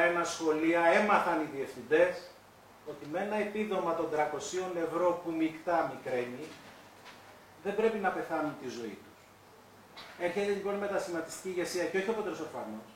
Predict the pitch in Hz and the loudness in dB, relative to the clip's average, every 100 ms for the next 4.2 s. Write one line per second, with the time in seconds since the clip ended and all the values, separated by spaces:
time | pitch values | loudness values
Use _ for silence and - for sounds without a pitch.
0 | - 139 147 143 107 - - - - - | -16 -8 -4 -4 -4 -10 -20 -20 -18 -12
1 | - - - - - - - - - - | -10 -10 -10 -12 -6 4 4 4 -4 -16
2 | - - - - 170 196 185 - 185 175 | -20 -20 -10 -4 0 0 -2 -2 -2 0
3 | 165 - 214 240 220 185 151 135 110 113 | -2 4 6 6 4 2 0 -2 -2 -2
4 | 113 160 | -2 -2